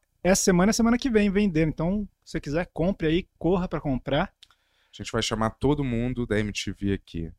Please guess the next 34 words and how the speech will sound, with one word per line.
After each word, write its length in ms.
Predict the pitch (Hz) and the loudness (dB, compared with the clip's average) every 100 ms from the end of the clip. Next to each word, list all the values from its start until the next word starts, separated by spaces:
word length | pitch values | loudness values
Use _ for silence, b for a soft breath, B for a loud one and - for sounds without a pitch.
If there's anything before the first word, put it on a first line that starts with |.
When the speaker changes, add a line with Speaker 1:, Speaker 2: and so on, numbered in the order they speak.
| _ | _
Speaker 2:
menos 580 | 92 95 104 104 104 - _ _ _ _ | -6 -4 -2 -4 -6 -12 _ _ _ _
uma 360 | 120 147 147 151 _ | -6 -4 -4 -8 _
pessoa. 520 | 120 107 - 80 - _ _ - | -12 -10 -14 -16 -18 _ _ -8
Speaker 1:
É, 200 | 131 113 | -6 -6
você 160 | - | -8
tem 140 | - 127 | -6 -4
que, 360 | - 147 135 - _ - | 0 0 0 -4 _ 0
comenta 400 | 160 165 220 208 | 4 4 2 -2
aí 40 | |
quem 120 | 196 | -4
que 60 | 190 | -4
você 80 | 170 | -2
acha 140 | 165 | -2
que 80 | 170 | -2
a 20 | |
gente 140 | - 147 | -4 0
não 120 | 180 | 0
vai 140 | 180 | 0
chamar 440 | 160 156 135 120 - _ - | 0 -2 -2 -4 -8 _ -2
nunca 380 | 123 117 - - _ _ _ - | 0 0 -4 -20 _ _ _ -2
na 80 | |
M 80 | 120 | 0
T 160 | - 117 | 0 -6
V 160 | 110 110 _ _ _ _ - | -8 -12 _ _ _ _ -6
Brasil. 400 | 120 107 107 110 _ _ _ _ | -4 -4 -8 -14 _ _ _ _
Speaker 2:
Tem 80 | 80 | -12
uma 140 | 82 92 | -10 -8
pessoa 540 | 90 82 - 87 85 | -8 -8 -6 -4 -4
aí 140 | 80 85 | -6 -10
que 260 | - 85 - _ _ _ _ _ _ _ _ _ _ _ _ _ _ _ _ _ - | -10 -12 -12 _ _ _ _ _ _ _ _ _ _ _ _ _ _ _ _ _ -6
não 260 | 85 92 95 | 0 0 2
vai 160 | 87 | 0
vir 200 | 78 80 | -2 -8
aqui. 280 | 76 - - | -10 -12 -20